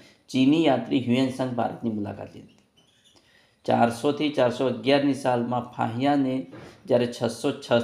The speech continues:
થી છસો સુડતાલીસ દરમિયાન હ્યુએન સંઘે ભારતની મુલાકાત લીધી હતી અને ઇત્સિંગે ઈસવીસન છસો ને પોત્રીસ દરમિયાન ભારતની મુલાકાત લીધી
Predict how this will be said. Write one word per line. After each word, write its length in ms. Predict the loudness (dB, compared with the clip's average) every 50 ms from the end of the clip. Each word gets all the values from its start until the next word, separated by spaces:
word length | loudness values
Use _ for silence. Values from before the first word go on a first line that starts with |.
| 0
થી 160 | -4 -4 -4
છસો 360 | -4 -4 -4 -4 -4 -4 -6 -8
સુડતાલીસ 600 | -6 -6 -6 -6 -2 2 2 2 2 2 -2 -2
દરમિયાન 480 | -2 -2 -2 0 0 0 0 0 -2 -6 -12 -20 -20 -20 -20 _ _
હ્યુએન 400 | -14 -6 0 0 2 2 2 0
સંઘે 400 | -2 -2 -2 0 0 2 2 2 2 0 -6
ભારતની 320 | -6 -2 -2 -2 0 0 -2
મુલાકાત 460 | -2 0 -2 -2 0 0 0 0 0 -4 -10 -18 _ -12
લીધી 360 | -4 -4 -4 0 0 0 2
હતી 280 | 2 0 0 -2 -4 -6 -8 -12 -12 -6
અને 180 | -2 0 0 0 0 0 0
ઇત્સિંગે 640 | 0 0 0 -4 -8 -2 0 2 2 2 2 0 -2 -4 -8 -14 -20 _ -10 0 2
ઈસવીસન 500 | 2 2 2 0 -4 -2 0 2 2 2
છસો 340 | 2 0 -2 -2 -2 -2
ને 120 | -2 -2 -2
પોત્રીસ 560 | -2 0 0 0 2 2 0 -2 -2 0 0
દરમિયાન 380 | 0 2 2 2 2 0 0 0
ભારતની 340 | -2 -2 -2 -2 -2 -2
મુલાકાત 460 | -2 -2 -2 -2 -4 -4 -2 -4 -6 -6
લીધી 340 | -8 -12 -8 -4 -2 -2